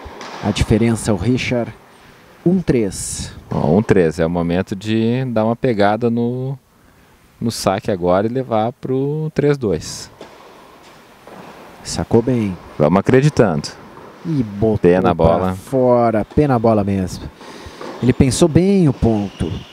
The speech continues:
Speaker 1: Sacou aberto, tirou o venezuelano da quadra, buscou a paralela de direita e botou pra fora. Quatro a um, Villarroel.
Speaker 2: É, fica uma vantagem bem grande, ó.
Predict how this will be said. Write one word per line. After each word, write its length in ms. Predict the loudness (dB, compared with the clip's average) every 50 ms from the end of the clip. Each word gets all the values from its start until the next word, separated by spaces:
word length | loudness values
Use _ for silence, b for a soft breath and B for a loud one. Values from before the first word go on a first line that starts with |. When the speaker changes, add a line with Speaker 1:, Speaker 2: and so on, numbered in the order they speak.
| -20 -20 -14
Speaker 1:
Sacou 380 | -6 -4 -2 -2 0 2 2
aberto, 680 | 2 2 2 0 2 2 4 2 2 0 -2 -2 -2 -4
tirou 320 | -2 -2 2 4 4 4
o 40 | 4
venezuelano 500 | 4 4 2 2 2 0 0 0 -2 -2
da 140 | -2 -4 -4
quadra, 640 | -4 -6 -4 -4 -4 -4 -2 -2 -2 -2 -4 -6 -6
buscou 420 | -4 -4 -2 -2 -4 -4 -2 -2
a 60 | -2
paralela 500 | -2 -2 -4 -2 -2 -2 -2 -2 -2 -2
de 100 | -4 -4
direita 600 | -6 -6 -2 0 0 0 0 0 -2 -4 -6 -6 -4
e 60 | -2
botou 280 | -2 -2 -2 -2 -4 -4
pra 160 | -4 -6 -6
fora. 640 | -10 -10 -6 -4 -2 -2 -2 -2 -4 -4 -6 -10 -14 b b b b b b b b b _
Quatro 560 | -6 -4 -4 -4 -4 -8 _ _ -6 -4 -2
a 60 | -2
um, 300 | -2 -4 -4 -4 -6 -6 -8 -12 -14
Villarroel. 960 | -10 -4 -2 0 0 0 -2 -2 0 0 0 0 0 0 -2 -2 -2 -4 -6 -10 -16 b b b b b b b b b b b b b b _ _
Speaker 2:
É, 160 | -14 -12 -12
fica 280 | -12 -10 -10 -8 -6 -4
uma 100 | -4 -4
vantagem 480 | -4 -4 -4 -2 -2 -2 -2 -2 -6
bem 220 | -6 -4 -4 -2 -2
grande, 400 | 0 0 0 0 -2 -4 -8 -12
ó. 40 | -16